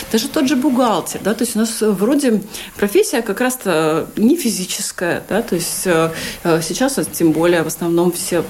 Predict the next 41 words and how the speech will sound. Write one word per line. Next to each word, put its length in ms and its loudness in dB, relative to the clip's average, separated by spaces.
все 160 -6
за 140 -2
компьютером, 640 2
да, 140 0
то 100 -4
есть 100 -4
за 80 -4
компьютерами, 520 2
с 100 -8
бумагами, 480 0
папками, 560 -6
да, 220 2
ну 80 4
вот, 260 2
но 480 4
не 300 2
идут 240 0
туда 160 0
люди 180 -2
с 140 -6
инвалидностью, 600 0
да, 120 -4
то 80 -6
есть 100 -4
потому 260 0
что 180 -2
они 320 4
не 180 6
знают, 580 2
не 100 2
понимают, 760 2
что 180 -8
это 140 -8
профессия, 500 -2
которая 320 -2
всегда 380 0
будет 200 2
востребована. 960 -2
Э, 300 2
если 560 2
они 360 2